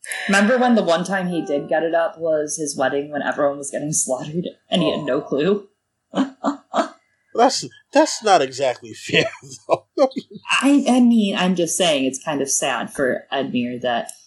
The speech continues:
Speaker 1: you know, the one time that he did get it correctly up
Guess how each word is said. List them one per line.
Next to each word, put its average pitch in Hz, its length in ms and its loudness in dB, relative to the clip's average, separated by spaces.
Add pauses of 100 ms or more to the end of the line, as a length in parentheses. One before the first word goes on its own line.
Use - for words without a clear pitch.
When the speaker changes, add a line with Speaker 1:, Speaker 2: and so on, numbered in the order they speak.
(140)
Speaker 1:
you 151 120 -2
know, 123 160 2
the 127 100 0
one 143 260 -2
time 143 360 -4
that 131 120 -2
he 131 140 0
did 127 240 -4
get 143 160 -2
it - 180 -4
correctly 185 520 -2
up 151 280 -4